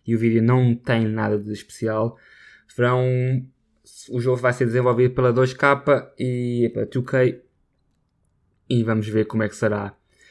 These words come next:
Continuando um pouco no modo arcade, eh, o Need for Speed, né? É um, que é um jogo arcade neste caso. Eh, lançou, eh, o novo D L C.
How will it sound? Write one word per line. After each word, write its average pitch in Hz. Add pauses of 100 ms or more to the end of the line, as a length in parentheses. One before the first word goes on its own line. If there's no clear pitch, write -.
(160)
Continuando 120
um 120
pouco 120
no 120
modo 120
arcade, 135 (1300)
eh, 120
o 120
Need 127
for 113
Speed, 180
né? 131
É 117
um, 110 (140)
que -
é 107
um 107
jogo 107
arcade 104
neste 104
caso. 110 (1400)
Eh, 135
lançou, 135 (100)
eh, 131
o 131
novo 131
D 120
L 120
C. 160